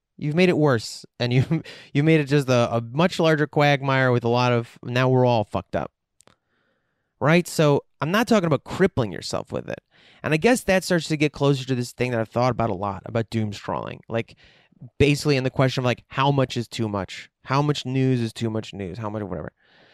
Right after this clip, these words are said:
And I always think to myself, this is, this is my gauge now. You have to know yourself. You need to check in with yourself. You check, it's a constant check-in, right? Like,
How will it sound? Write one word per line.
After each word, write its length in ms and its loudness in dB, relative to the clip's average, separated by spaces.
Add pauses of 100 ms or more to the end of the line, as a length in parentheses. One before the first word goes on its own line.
(260)
And 220 2
I 160 4
always 260 4
think 280 2
to 100 0
myself, 460 2
this 200 4
is, 180 -2
this 220 2
is 140 2
my 180 4
gauge 460 2
now. 260 -10
You 140 2
have 100 4
to 100 4
know 200 6
yourself. 580 4
You 80 -6
need 60 -4
to 100 -2
check 260 0
in 120 2
with 80 4
yourself. 400 0
You 100 -8
check, 180 -2
it's 100 -4
a 40 0
constant 540 -4
check-in, 400 -2
right? 260 -4
Like, 180 -2